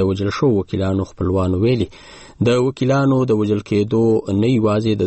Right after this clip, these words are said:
دوی کورنۍ متاثره شوي، بلکې ټولنې ته هم لوی زیان اوښتی دی. دوی له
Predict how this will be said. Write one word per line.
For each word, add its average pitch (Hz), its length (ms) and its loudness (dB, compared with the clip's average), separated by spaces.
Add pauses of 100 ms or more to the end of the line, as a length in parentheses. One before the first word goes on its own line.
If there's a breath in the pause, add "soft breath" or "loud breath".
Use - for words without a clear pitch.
دوی 101 180 0 (280)
کورنۍ 98 380 0 (120)
متاثره 113 500 -2
شوي، 95 180 0 (400 loud breath)
بلکې 123 300 0 (320)
ټولنې 120 380 0
ته 113 140 -6
هم 104 120 0 (100)
لوی 92 240 2
زیان 90 220 -2
اوښتی 85 440 -6
دی. 92 100 -4 (360)
دوی 131 340 2
له 120 80 0